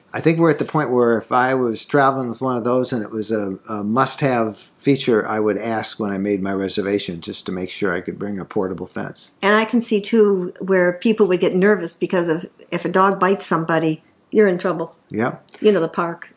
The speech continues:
Speaker 2: everybody.
Speaker 1: Yeah. So sad, but,
Speaker 2: Mm-hmm.
Speaker 1: you know, that's what happens. Uh, here's a, a, a newbie question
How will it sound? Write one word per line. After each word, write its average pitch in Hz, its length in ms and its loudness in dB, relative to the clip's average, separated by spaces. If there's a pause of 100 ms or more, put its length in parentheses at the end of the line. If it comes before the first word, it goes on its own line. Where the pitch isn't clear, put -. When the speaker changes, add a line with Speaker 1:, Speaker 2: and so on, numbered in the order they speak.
Speaker 2:
everybody. 175 500 -2 (220)
Speaker 1:
Yeah. 101 360 -6 (140)
So 127 440 0
sad, 143 580 2
but, 123 220 -2
Speaker 2:
Mm-hmm. 190 400 -2
Speaker 1:
you 135 80 0
know, 135 240 -2 (100)
that's - 200 -14
what 123 140 2
happens. 120 380 -2 (380)
Uh, 131 240 0
here's 185 240 4
a, 165 300 4
a, 135 180 -2 (280)
a 117 40 -2
newbie 175 540 4
question 101 560 -2